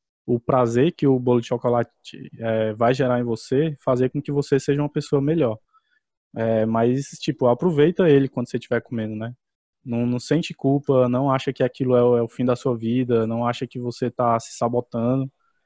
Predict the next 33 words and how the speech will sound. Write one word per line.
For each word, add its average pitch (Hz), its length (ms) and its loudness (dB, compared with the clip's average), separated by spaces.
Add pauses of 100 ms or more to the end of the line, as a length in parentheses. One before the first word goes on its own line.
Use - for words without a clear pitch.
(540)
porque 123 800 2
essas 127 280 0
mensagens, 139 600 2
assim, 131 260 -4
que 120 300 -6 (280)
tem 123 120 -2
algumas 123 260 -4
pessoas 123 360 -6
que 131 100 -6
passam 117 440 -2
de 113 120 -6
que 123 100 -10
você 120 240 -6
tem 120 140 -6
que - 60 -20
ser 127 100 -8
perfeito 120 500 -4
o 123 40 -10
tempo 117 260 -8
todo, 127 440 -2
é 131 300 -4
uma 151 420 -8
balela 147 720 0
inestimável, 131 960 -2
né? 110 100 -6
Não 120 440 -10
tem 143 120 0
uma 160 120 -2
pessoa 135 260 -4
que - 60 -10
consiga 120 260 -6
fazer 117 240 -4
isso. 110 240 -6